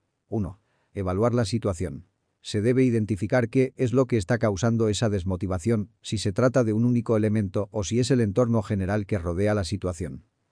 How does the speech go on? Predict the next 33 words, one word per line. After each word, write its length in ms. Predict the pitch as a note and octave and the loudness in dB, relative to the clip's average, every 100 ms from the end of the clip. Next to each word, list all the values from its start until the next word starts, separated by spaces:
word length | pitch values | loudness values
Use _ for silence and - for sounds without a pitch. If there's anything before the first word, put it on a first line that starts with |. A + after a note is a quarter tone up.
| _ | _
Si 140 | - A2+ | -2 0
la 120 | A2+ | 2
desmotivación 840 | G#2 G2 G2+ G#2+ G#2+ C3 C3+ C3 | 0 0 -2 0 0 2 2 0
viene 340 | G#2+ G2 B2 A#2+ | -4 0 2 2
dada 260 | A#2+ A#2+ | 2 2
por 180 | A2+ G2+ | 0 0
el 80 | F#2 | -2
entorno 400 | F2 A2+ G#2 G#2 | -2 -2 0 0
laboral, 420 | F#2 F#2 A2 A2 | 0 0 -2 -2
se 200 | - - | -4 -2
debe 200 | G2+ A#2+ | 0 0
tener 280 | A#2+ A2+ A#2 | 2 2 2
en 120 | G#2+ | 0
cuenta 380 | F#2+ A#2+ G#2+ G2+ | 0 0 0 0
que 140 | F#2+ F#2+ | 0 -2
las 160 | F2+ | -2
personas 520 | - F2+ B2 G#2 F2+ | -4 -2 -2 -2 -4
pasan 380 | - A2 G#2 G#2+ | -2 -2 0 0
la 80 | G2+ | 2
mayor 360 | F#2+ F#2 G#2 E2+ | 0 0 -2 -2
parte 340 | A2+ G#2+ A#2 | -2 0 0
de 80 | G#2 | 0
su 160 | G#2+ | -2
día 240 | G#2 B2 A#2 | 0 2 2
en 60 | |
su 120 | G2 F#2+ | 0 -2
lugar 300 | F#2 G#2 G2 | -2 -2 -2
de 100 | G2 | -2
trabajo 500 | F#2 G2 G2+ F#2+ - | -2 -2 -2 -6 -4
y 140 | A#2 | -6
si 140 | G2 A2 | -4 -4
su 140 | - | -2
motivación 640 | G#2 F#2+ G#2+ G#2+ B2+ B2 | -2 -2 -2 0 2 0